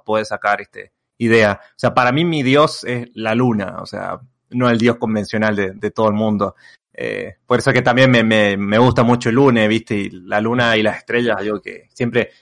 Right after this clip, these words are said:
parece una, una tontera, pero a mí siempre me da mucha fuerza, ¿viste? Salgo y las miro y es como, qué grande el universo, ¿viste? Y, bueno,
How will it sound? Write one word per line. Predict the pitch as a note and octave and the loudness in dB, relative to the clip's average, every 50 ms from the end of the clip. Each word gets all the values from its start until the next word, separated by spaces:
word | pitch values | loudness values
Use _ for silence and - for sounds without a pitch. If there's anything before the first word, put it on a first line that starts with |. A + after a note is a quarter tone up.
| _ _ - | _ _ 0
parece | D3+ E3+ F3 A3 | 0 2 4 4
una, | A3 G3+ F#3+ | 4 6 6
una | F#3 F3+ F#3+ F#3 F3+ | 6 6 4 4 6
tontera, | E3+ D#3 C3+ D#3+ E3+ F#3 F#3+ F#3 | 4 4 6 6 6 6 4 4
pero | - D3 C3+ C3+ | 2 2 4 4
a | C3+ | 4
mí | C#3+ D#3+ | 4 2
siempre | - F3+ E3+ D#3+ D3+ | -2 -4 -4 -4 -2
me | C3+ C3+ | 0 0
da | C#3 | 0
mucha | C#3+ D3+ C#3 - B2+ | -2 -2 -4 -6 -6
fuerza, | B2+ - C#3 B2 - A2 | -2 -2 -2 -2 -2 -4
¿viste? | A2+ A#2+ A#2 A#2+ G#2+ | -4 -4 -6 -10 -8
Salgo | - C#3 C3+ C#3 C#3+ C#3 C3+ | -4 -2 -2 -2 -2 -2 -4
y | |
las | B2 A#2 A2+ | -4 -6 -6
miro | B2 B2 B2+ C3 C3 C3 B2 | -8 -8 -8 -6 -4 -4 -4
y | A#2 G#2+ G#2 G#2 G#2 | -4 -6 -8 -12 -14
es | - - | -18 -20
como, | - G#2+ G#2 G2+ G2 - _ _ _ _ _ _ _ _ | -20 -16 -16 -16 -16 -18 _ _ _ _ _ _ _ _
qué | - C#3 | 2 2
grande | C#3+ D3+ D#3 C#3+ C#3+ | 4 4 4 2 0
el | C3+ | 0
universo, | C3 B2 B2 C3+ C#3+ C#3+ C3+ C3 - B2 B2 B2 A#2+ | 0 2 4 4 4 2 2 -2 -2 -2 0 0 -2
¿viste? | A#2+ B2 B2 - A#2 G#2+ G#2+ G#2 G#2 G#2+ | -2 -6 -8 -10 -10 -10 -8 -8 -10 -12
Y, | G#2 - - _ | -14 -16 -20 _
bueno, | _ A2+ G#2 - | _ -12 -12 -12